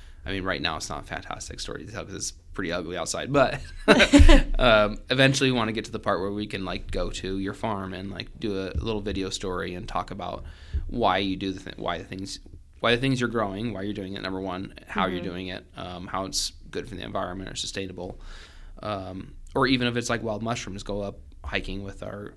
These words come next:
Speaker 1: our wild mushroom guy and, like, show kind of what he's doing, like, where he gets them. I just wanna show, like, the whole story instead of being, being able to just, um, you know, you go to the farmer's market, you just pick out products, but you don't really know anything about 'em. But being able to, like, show that whole thing, it's just like in the restaurant,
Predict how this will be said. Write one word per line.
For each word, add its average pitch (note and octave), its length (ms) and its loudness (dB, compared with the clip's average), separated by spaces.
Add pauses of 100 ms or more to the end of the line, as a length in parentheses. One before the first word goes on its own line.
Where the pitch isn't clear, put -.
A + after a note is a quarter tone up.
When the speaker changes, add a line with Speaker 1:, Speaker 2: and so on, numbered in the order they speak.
Speaker 1:
our A2 80 -6
wild G2+ 160 -4
mushroom A#2 280 -6
guy - 160 -8
and, - 120 -12
like, - 200 -10
show - 260 -6
kind - 200 -10
of G#2+ 60 -10
what G2+ 160 -8
he's A2+ 140 -8
doing, A2 340 -4
like, F#2 200 -10
where F#2 160 -8
he G#2+ 80 -8
gets A2+ 240 -6
them. B1+ 220 -10 (380)
I B2 60 -6
just B2+ 160 0
wanna C#3 160 2
show, A#2+ 220 0
like, G#2+ 200 -2
the G#2 80 -8
whole - 200 -8
story G2+ 340 -2
instead G2 240 -4
of F#2+ 80 -8
being, G2+ 260 -8
being G#2 140 -4
able G2+ 180 -8
to G#2 100 -8
just, - 380 -8 (460)
um, G#2+ 540 -12 (300)
you B2+ 80 0
know, G2+ 60 -4
you G2+ 60 -6
go G#2+ 80 -4
to G2 60 -4
the - 60 -12
farmer's G2+ 280 -2
market, G2+ 200 -8
you - 60 -8
just - 220 -10
pick - 180 -6
out - 180 -4
products, G2 380 -2
but - 100 -8
you G#2+ 60 -2
don't G2 140 -6
really F#2+ 200 -8
know F#2 160 -10
anything G#2 260 -10
about G2 260 -8
'em. - 180 -12 (280)
But A2 120 -6
being G#2+ 160 -2
able F#2 160 -6
to, F#2 120 -8
like, F2+ 160 -4
show F#2 280 -4
that F#2+ 180 -2
whole - 160 -10
thing, G#2+ 160 -4
it's - 100 -6
just - 160 -4
like A2 120 -2
in E2+ 60 -8
the E2+ 80 -10
restaurant, - 500 2